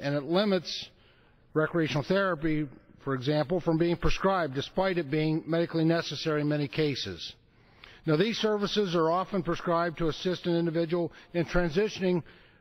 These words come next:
from the rehabilitation hospital to the home, helping patients recover their functions and decreasing the chances of costly readmissions. C M S, the Medicare agency, should not have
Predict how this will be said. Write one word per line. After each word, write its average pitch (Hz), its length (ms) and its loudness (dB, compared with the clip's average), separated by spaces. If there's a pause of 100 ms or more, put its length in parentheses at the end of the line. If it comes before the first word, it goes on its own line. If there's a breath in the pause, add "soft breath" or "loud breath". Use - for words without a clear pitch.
(120)
from 175 140 4
the 165 300 2
rehabilitation 180 760 0
hospital 160 580 0
to 160 140 -4
the 143 100 0
home, 127 480 0 (340 loud breath)
helping 165 300 4
patients 165 420 2
recover 185 440 0
their 170 120 2
functions 180 560 -2
and 135 220 -2 (300 loud breath)
decreasing 202 560 2
the 165 100 0
chances 143 640 -2
of 123 200 -2 (360 loud breath)
costly 156 640 -2
readmissions. 143 720 -2 (1160 soft breath)
C 220 260 0
M 208 140 0
S, 175 320 0
the 165 80 -2
Medicare 165 500 0
agency, 143 460 -2
should 165 260 -2
not 185 380 2
have 143 200 -2